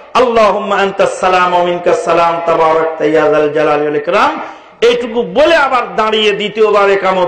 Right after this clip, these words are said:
দিয়ে আর একটা সালাত পড়ে নেবেন। এটার নাম হলো জমা। আপনি যাচ্ছেন কোথাও সফরে, বাড়ি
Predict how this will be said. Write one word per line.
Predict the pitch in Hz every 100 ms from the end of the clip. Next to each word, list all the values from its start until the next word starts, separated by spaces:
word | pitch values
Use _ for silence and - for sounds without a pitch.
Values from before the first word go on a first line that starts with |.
| -
দিয়ে | 180 311
আর | 349 - 214
একটা | 214 - - 185
সালাত | - 190 180 175 -
পড়ে | 175 170
নেবেন। | 147 127 - 196
এটার | 202 175
নাম | 165
হলো | 156 135
জমা। | 143 147 101 - - _ _ _ _ _ _ _ _ _ _ _ _ _ _ _ _ -
আপনি | 190 202 208
যাচ্ছেন | 170 208 208 - 349 359
কোথাও | - 262 262 269 220
সফরে, | - 208 208 359 554 605 - - - _ _ _ _ -
বাড়ি | 123 190 220